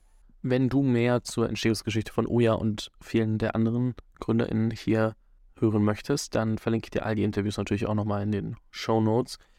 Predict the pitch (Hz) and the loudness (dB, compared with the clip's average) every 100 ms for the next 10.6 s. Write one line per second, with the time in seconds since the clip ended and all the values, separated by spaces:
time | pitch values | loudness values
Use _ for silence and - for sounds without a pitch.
0 | _ - - - - 120 131 - 143 135 | _ -20 -20 -12 0 2 2 0 -2 -2
1 | 127 - - 123 120 135 117 117 110 95 | -2 -6 -6 -2 0 0 0 0 0 0
2 | 110 - 107 - - 110 113 - 107 - | -2 -2 -4 -4 -4 -2 -2 -2 -4 -2
3 | 107 110 113 - 110 135 143 123 - 117 | -2 0 -2 0 0 0 0 -2 0 -2
4 | 113 107 110 110 104 104 104 - - - | -2 0 0 0 -2 -2 -2 -4 -10 -8
5 | - 113 110 101 101 - 107 123 131 - | -2 0 2 0 -2 -4 -2 -2 -4 -4
6 | - 113 117 113 - - 117 - - 110 | -2 -2 0 -2 -4 -2 -2 -2 -2 0
7 | 107 104 104 104 107 - 113 117 143 - | 0 0 0 -2 -4 -4 -2 -2 -2 -4
8 | - 156 147 139 139 - 120 120 110 120 | -2 -2 0 0 -2 -2 -2 0 0 0
9 | 110 110 - 110 107 - 104 - - - | 0 -2 -2 0 0 -2 -4 -4 -8 -2
10 | 123 120 - 104 101 - | 0 2 -2 -4 -6 -8